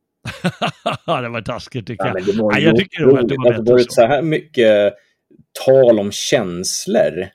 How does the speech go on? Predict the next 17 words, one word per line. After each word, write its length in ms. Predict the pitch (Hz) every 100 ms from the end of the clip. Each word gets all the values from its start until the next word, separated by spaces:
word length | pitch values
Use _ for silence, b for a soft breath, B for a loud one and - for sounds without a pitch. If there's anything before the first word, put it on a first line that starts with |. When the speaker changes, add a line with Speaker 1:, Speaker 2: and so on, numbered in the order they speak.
| _ _
Speaker 2:
när, 500 | 107 104 101 98 - 110
i 300 | 104 101 98
första 520 | - 101 - 143 147 135
delen, 360 | 87 73 67
eller? 200 | 62 110 - _ _ _ _ _ _ _ _ _ _ _ _ _ -
Speaker 1:
Ja, 140 | 123
det, 260 | 120 131 143
jag 160 | -
kommer 180 | - 127
inte 120 | 127
ihåg. 380 | 139 117 135 135
Det 60 | 123
var 100 | 151
ju 60 |
bara 140 | 160 175
intetsägande 640 | 151 123 - 131 165 123
alltihop. 320 | 101 113 -